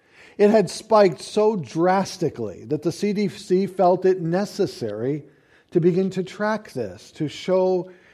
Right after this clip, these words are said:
uh, and to, uh, uh, make known, uh, uh, create awareness, if you will, that this is becoming a problem. And it is in our nation.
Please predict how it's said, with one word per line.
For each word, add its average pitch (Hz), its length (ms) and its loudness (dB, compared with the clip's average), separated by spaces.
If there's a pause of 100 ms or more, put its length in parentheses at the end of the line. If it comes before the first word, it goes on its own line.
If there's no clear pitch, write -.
(180)
uh, 151 420 2
and 160 220 -4
to, 151 420 0 (140)
uh, 139 380 -2 (840)
uh, 139 460 -6
make 160 400 -2
known, 180 640 0 (360)
uh, - 40 -4
uh, 147 340 -2
create 185 380 6
awareness, 170 800 2
if 175 280 -2
you 170 120 2
will, 156 380 2
that 175 360 0
this 208 260 2
is 202 280 -2
becoming 190 520 -2
a 190 60 -2
problem. 196 580 -8 (1700)
And 202 180 4
it 190 100 4
is 170 540 2 (300)
in 143 160 -6
our 135 120 -4
nation. 110 460 -10